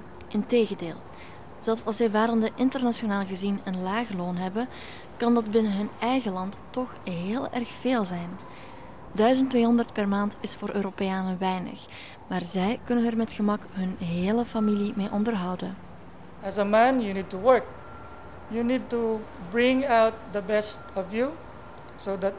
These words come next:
Speaker 2: you can bring your family out of the poor and, uh,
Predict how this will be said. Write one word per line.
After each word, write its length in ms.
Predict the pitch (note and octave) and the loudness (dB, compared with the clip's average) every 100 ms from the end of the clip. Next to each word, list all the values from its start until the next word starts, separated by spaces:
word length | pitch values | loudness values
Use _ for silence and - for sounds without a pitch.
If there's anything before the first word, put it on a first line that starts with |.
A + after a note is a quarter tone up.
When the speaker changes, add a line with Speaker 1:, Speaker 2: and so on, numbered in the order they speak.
| - | -8
Speaker 2:
you 100 | G3+ | -2
can 260 | G3 G3 F3+ | -2 -2 2
bring 260 | A3+ C4 | 4 4
your 160 | A#3 G3+ | 4 2
family 600 | A3+ G#3 G#3 G3+ G#3 G3+ - - | 2 0 0 -2 -4 -6 -10 -2
out 200 | A#3 A#3+ A#3+ - | 6 6 4 -2
of 180 | G3 F#3 | -2 -2
the 260 | G3 F#3+ F#3+ - - | -4 -4 -4 -8 -6
poor 320 | A#3+ B3+ D4 D#4+ - - - - - - - | 6 8 8 2 -12 -16 -18 -18 -18 -16 -8
and, 160 | F#3+ F#3 | -4 -2
uh, 240 | F3+ | -2